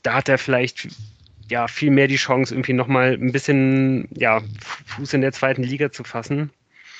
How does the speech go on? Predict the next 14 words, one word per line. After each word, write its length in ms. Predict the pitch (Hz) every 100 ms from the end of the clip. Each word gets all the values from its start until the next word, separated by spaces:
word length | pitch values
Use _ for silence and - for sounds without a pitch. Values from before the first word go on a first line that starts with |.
| - - - _
Äh, 260 | 123 127 117
bei 120 | 120
einer 140 | 120
Mannschaft, 400 | 117 127 139 131 -
wo, 680 | 127 127 127 123 127 110 - - _ _ _
wo 100 | 131
er 80 | 127
sicherlich 320 | 120 135 127
größere 280 | 135 131 139
Chancen 360 | - 131 -
auf 140 | 123 -
Einsatzzeit 680 | 120 123 120 - - 120 120
hat. 280 | 120 - _ _ - - - _
Aber 420 | - 117 123 127